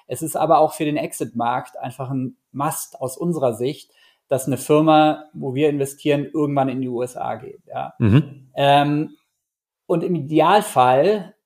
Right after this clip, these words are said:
Speaker 1: macht es einer der Gründer, ja, der wirklich bereit ist, mal zu sagen, sechs bis zwölf Monate und dann auch gerne mit Familie. Und da finden wir auch eine gute Lösung, dass das auch irgendwie alles finanziell gut läuft. Aber du kannst natürlich vor Ort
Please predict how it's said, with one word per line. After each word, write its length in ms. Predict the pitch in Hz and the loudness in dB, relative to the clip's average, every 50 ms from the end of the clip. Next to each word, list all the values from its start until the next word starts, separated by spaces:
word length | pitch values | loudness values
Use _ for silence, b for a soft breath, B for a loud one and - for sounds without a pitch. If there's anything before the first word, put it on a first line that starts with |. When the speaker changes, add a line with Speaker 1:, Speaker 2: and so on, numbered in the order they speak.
| _ _ _ _ _ _ _ _ _ - | _ _ _ _ _ _ _ _ _ -10
Speaker 1:
macht 300 | 143 151 156 - - - | -6 -6 -6 -4 -2 0
es 280 | 190 170 170 - - - | 0 0 0 -4 -12 -10
einer 560 | 139 139 147 156 165 170 170 170 170 170 - - - | -6 -2 0 2 4 4 4 4 2 0 -4 -8 -4
der 120 | 147 139 139 | -4 -4 -4
Gründer, 640 | - - 131 147 143 139 117 110 - - - _ _ - - | -4 -2 0 0 2 2 0 -2 -4 -6 -12 _ _ -10 -6
ja, 400 | 135 139 147 156 160 - - - | -2 0 0 0 -2 -4 -8 -10
der 220 | 160 139 139 135 | -4 -2 -2 0
wirklich 340 | 147 175 170 190 202 - - | 0 0 0 -2 -4 -4 0
bereit 460 | - 165 131 135 139 143 156 170 - | 0 2 4 6 6 6 4 4 0
ist, 420 | - 180 170 165 - - - _ - | -4 -4 -4 -4 -8 -14 -18 _ -10
mal 240 | - 143 139 147 139 | -6 -4 -4 -4 -4
zu 140 | - 151 | -6 -6
sagen, 640 | 131 127 131 127 131 135 139 139 147 147 143 B B B B B B B | -2 2 2 4 4 4 4 2 0 -4 -8 B B B B B B B
sechs 420 | - - 147 147 160 151 - - | -6 0 2 2 2 0 -6 -6
bis 240 | - 160 147 - - | -4 -4 -4 -4 -6
zwölf 300 | - 143 139 135 135 - | -2 0 0 0 0 -4
Monate 880 | 143 131 139 147 156 151 147 147 - 156 147 143 147 147 147 147 B B B B B B B _ _ | -4 -2 0 2 2 2 0 0 0 0 2 2 2 0 -2 -8 B B B B B B B _ _
und 640 | - - 139 135 127 127 127 127 120 - - - - | -6 -2 -2 0 0 -2 -2 -4 -6 -8 -12 -14 -10
dann 120 | 131 127 131 | -8 -8 -8
auch 160 | - 131 - | -8 -8 -4
gerne 240 | - 139 151 180 180 | 0 0 0 2 0
mit 140 | 165 170 | -2 -4
Familie. 580 | - 165 151 147 151 151 151 151 151 147 147 139 | -2 -2 0 0 2 2 2 4 4 4 4 4
Und 140 | 131 131 123 | 2 0 -2
da 80 | 127 | -4
finden 240 | 127 - 156 143 135 | -4 -6 -6 -6 -2
wir 100 | 143 127 | 0 0
auch 80 | 123 131 | 0 0
eine 160 | 139 139 131 | -2 -6 -6
gute 260 | - 160 170 170 180 | -6 -6 -6 -4 -2
Lösung, 380 | 151 139 139 143 135 151 147 135 | 0 2 2 2 2 0 -4 -4
dass 200 | 131 135 131 - | -4 -6 -6 -8
das 120 | 127 120 | -6 -6
auch 140 | 131 131 - | -6 -6 -6
irgendwie 260 | 123 143 139 139 131 | -6 -6 -4 -4 -4
alles 280 | - 135 135 143 143 - | -4 -4 -4 -6 -6 -6
finanziell 500 | - 156 151 147 143 - - 135 139 131 | -4 -2 -2 -2 -2 -2 -4 -4 -4 -4
gut 160 | 131 127 120 | -6 -6 -4
läuft. 500 | 127 127 131 131 131 131 127 117 - - b b b b b b | 0 2 2 2 2 2 0 -2 -6 -12 b b b b b b
Aber 180 | b - 143 139 | b 0 0 0
du 140 | 127 139 135 | 0 -2 -6
kannst 340 | - - 151 170 170 - - | -2 -2 0 0 0 -2 -4
natürlich 520 | 165 156 - - 160 156 156 151 - - | -6 -6 -4 -4 -4 -2 -2 -4 -6 -6
vor 240 | - 139 131 - - | -2 -2 -2 0 2
Ort 420 | 135 139 143 151 151 147 - - | 4 4 4 4 2 0 -4 -12